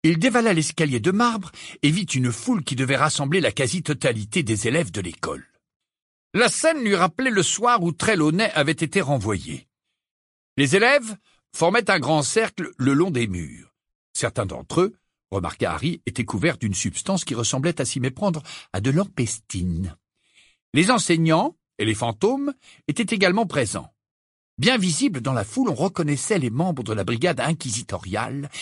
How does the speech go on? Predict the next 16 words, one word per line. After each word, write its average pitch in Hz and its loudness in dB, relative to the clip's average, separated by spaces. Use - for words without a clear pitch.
qui 117 0
affichaient 104 -2
un 92 -6
air 139 -4
satisfait. - -8
Peeves 156 2
voltait 123 0
au-dessus 107 0
des 104 -2
têtes 147 0
en 98 -2
regardant 107 -2
fixement 123 -4
Fred - -4
et 95 -4
George. - -8